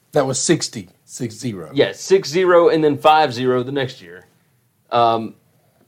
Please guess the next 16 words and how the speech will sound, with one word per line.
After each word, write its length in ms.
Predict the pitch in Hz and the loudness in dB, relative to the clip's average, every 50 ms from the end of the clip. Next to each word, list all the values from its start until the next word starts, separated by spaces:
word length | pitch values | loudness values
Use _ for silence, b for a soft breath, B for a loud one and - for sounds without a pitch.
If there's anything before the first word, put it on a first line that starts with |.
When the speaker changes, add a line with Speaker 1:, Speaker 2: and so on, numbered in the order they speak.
| _ | _
Speaker 2:
and 200 | - 170 170 170 | 2 2 2 4
then 340 | 180 175 175 170 170 170 - - _ _ _ _ _ _ _ _ _ _ _ _ _ _ - 131 | 4 2 2 2 2 -2 -4 -8 _ _ _ _ _ _ _ _ _ _ _ _ _ _ -20 -4
ten 200 | - 180 202 214 | 0 2 2 2
and 100 | 196 170 | 2 0
two 160 | - 196 190 | 2 2 4
his 140 | 180 160 - | 2 2 0
first 260 | - 170 170 160 - | 0 -2 -2 0 0
season 220 | 165 165 151 147 139 | 0 -2 -2 -4 -4
at 60 | 127 | -2
South 240 | 143 156 143 139 - | 0 0 0 0 0
Florida 220 | 139 143 143 139 | 2 2 2 2
with 140 | 131 131 131 | 0 -2 -4
the 60 | 123 | -2
number 200 | 131 131 127 120 | -4 -4 -4 -6
twenty-nine 580 | - - - 151 143 123 117 127 135 143 143 151 | -8 -6 -4 -2 -2 -2 0 -2 -2 -2 -2 -4
defense, 400 | 151 147 135 151 151 139 135 | -6 -8 -6 -6 -8 -8 -8